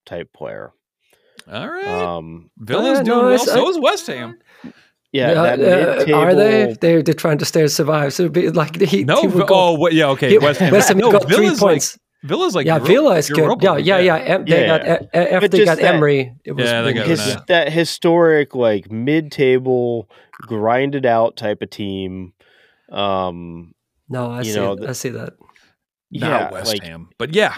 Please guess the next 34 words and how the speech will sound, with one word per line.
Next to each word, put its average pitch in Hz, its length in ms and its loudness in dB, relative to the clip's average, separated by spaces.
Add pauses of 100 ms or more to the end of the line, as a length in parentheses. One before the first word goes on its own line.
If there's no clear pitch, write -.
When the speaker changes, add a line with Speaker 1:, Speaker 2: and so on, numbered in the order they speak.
(120)
Speaker 1:
the, 113 140 -4
Speaker 2:
Villa, 131 280 -2
Speaker 1:
the 156 100 -2
type 180 180 2
of 196 60 -2
Speaker 2:
totally. 190 140 -14
Speaker 1:
place 156 200 0
that 139 100 0
he 120 280 -2
could 104 220 -6
go 110 600 -2 (120)
and 101 220 -4
he 123 180 -6
would 110 220 -4 (120)
thrive, 117 880 -4 (680)
and 110 160 -4
they 113 100 0
would 110 160 -2
appreciate 120 680 -4
him, 117 480 -6
and 101 140 -12
he 101 120 -8
would 90 180 -10
play 104 500 -4 (340)
he's 117 200 -8
a 98 60 -10
grinder. 110 840 -8 (1160)
Yeah, 131 220 0
Speaker 3:
Even 202 120 2
Speaker 1:
I 190 40 4
Speaker 3:
in 180 80 2
Speaker 1:
mean, 156 80 0
I 160 40 2
Speaker 3:
Everton, 156 440 0